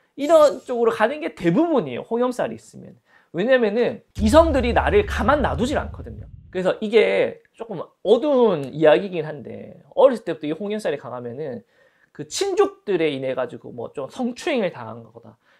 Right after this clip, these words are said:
그런 일도 굉장히 많아요. 홍염살이 강한 사람들의 그런 인생은요, 그런 뭔가 이성들과의 안 좋은 기억들로 얼룩진 사람들이 굉장히 많습니다.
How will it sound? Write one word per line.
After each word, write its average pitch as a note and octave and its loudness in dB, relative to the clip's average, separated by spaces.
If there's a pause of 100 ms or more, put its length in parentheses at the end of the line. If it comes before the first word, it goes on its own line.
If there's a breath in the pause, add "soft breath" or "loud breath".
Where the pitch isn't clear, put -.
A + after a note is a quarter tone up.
(100)
그런 E4 2
일도 C4+ 0
굉장히 F#3 2
많아요. G#2 -14 (400)
홍염살이 D#4 2
강한 E3+ -2
사람들의 D3+ 0
그런 C#3+ -2
인생은요, D#3 -2 (540 soft breath)
그런 C4+ 6
뭔가 C4 0
이성들과의 B3 4
안 F3+ -4
좋은 D4+ -2
기억들로 G3+ 4
얼룩진 E4 4
사람들이 F3+ -8
굉장히 G3+ -6
많습니다. - -20